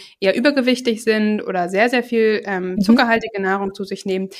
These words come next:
Speaker 1: dann, ähm, kann das auch dazu führen, dass die Periode über einen sehr langen Zeitraum ausbleibt, dass der Eisprung sehr spät im Zyklus erst stattfindet. Ähm,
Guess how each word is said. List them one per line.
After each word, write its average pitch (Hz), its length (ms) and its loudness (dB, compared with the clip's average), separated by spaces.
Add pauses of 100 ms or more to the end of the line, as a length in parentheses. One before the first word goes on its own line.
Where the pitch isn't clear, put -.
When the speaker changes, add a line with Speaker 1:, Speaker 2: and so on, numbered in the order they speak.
(320)
Speaker 1:
dann, 190 380 0
ähm, 185 380 -2
kann 214 140 -4
das 202 140 -2
auch 233 220 0
dazu 202 260 0
führen, 190 280 -2
dass 175 160 -8
die 196 100 -10
Periode 202 380 -6
über 185 80 -8
einen 175 120 -6
sehr 185 120 -4
langen 180 220 -2
Zeitraum - 280 -14
ausbleibt, 240 680 0
dass 196 100 -8
der 196 160 -8
Eisprung 240 440 -2
sehr 214 140 -4
spät 220 260 -6
im 226 100 -6
Zyklus 240 240 -8
erst 208 180 -8
stattfindet. 202 560 -6 (400)
Ähm, 185 480 0